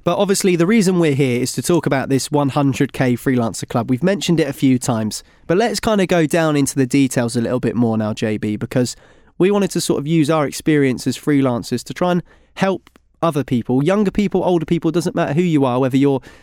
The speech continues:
a freelancer in your forties that's only just started going freelance, or you're someone just like we were, fresh out of university or even younger, and you wanna make a go of being self-employed. We should have enough experience to really give people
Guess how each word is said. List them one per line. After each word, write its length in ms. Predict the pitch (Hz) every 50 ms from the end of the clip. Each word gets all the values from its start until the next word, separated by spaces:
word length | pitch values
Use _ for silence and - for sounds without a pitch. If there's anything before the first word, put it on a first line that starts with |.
| _ - -
a 40 |
freelancer 640 | 131 - 196 196 180 175 170 170 - - - 160 151
in 80 | 143
your 60 | 139 127
forties 480 | - 180 180 175 160 - 180 170 143
that's 140 | 139 - 139
only 200 | 156 143 143 135
just 180 | 127 139 - -
started 300 | - 147 135 - - -
going 180 | 147 135 127
freelance, 460 | 123 - 151 143 139 139 131 123 -
or 80 | 143 139
you're 100 | 135 131
someone 300 | - - 156 151 147 143
just 200 | 139 156 143 -
like 140 | 151 131 -
we 180 | - 139 135
were, 160 | 131 123 120 120
fresh 300 | - - 147 123 - -
out 120 | - 85
of 40 | 123
university 580 | 127 127 123 123 127 127 123 - - - 131
or 60 | 123 127
even 240 | 139 127 131 123
younger, 420 | 127 139 151 151 143 135 120 107 - _ - - - - -
and 120 | - 135 135
you 80 | 139
wanna 160 | 139 143 135
make 220 | 127 135 131 127 -
a 40 | 127
go 260 | 123 147 143 135 127
of 140 | 123 113 -
being 220 | 139 127 120 120
self-employed. 800 | - - 139 123 120 - 127 117 110 - 143 127 - 85 - - - - - - _ -
We 80 | 156 147
should 180 | - - 202 196
have 120 | 185 165
enough 200 | 165 156 143 -
experience 760 | 131 - - - - 147 139 135 131 127 127 - - - -
to 140 | - - 151
really 380 | 147 180 240 254 247 226 208 196
give 260 | - 196 185 160 - -
people 500 | - 160 143 - - 135 120 117 120